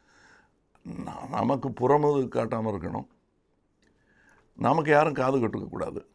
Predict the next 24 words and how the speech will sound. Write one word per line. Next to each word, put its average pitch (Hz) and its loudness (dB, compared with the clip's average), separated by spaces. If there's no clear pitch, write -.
அதுக்காக 160 2
அவங்களுக்கு 156 4
நம்ம 131 2
மூக்கு 143 -2
குத்தக்கூடாது. 92 -10
அது 104 -4
பண்ணிட்டு 131 -2
இருக்கீங்க. - -12
அதெல்லாம் 123 -6
பண்ணாதீங்க. 107 -8
நமக்குன்னு 127 -4
ஒரு 117 -2
தரம் 135 4
இருக்கு. 117 -2
அவங்க 151 0
பண்றாங்கங்கிறதுக்கு 151 0
அதுக்கு 139 0
பதில் 147 0
நியாயமா 156 4
அடிச்சோம்னு 120 -2
வச்சுக்கோங்க, 82 -4
அவங்கள 131 -4
ஓ-, 127 -2
ஓச்சிடலாம். 135 0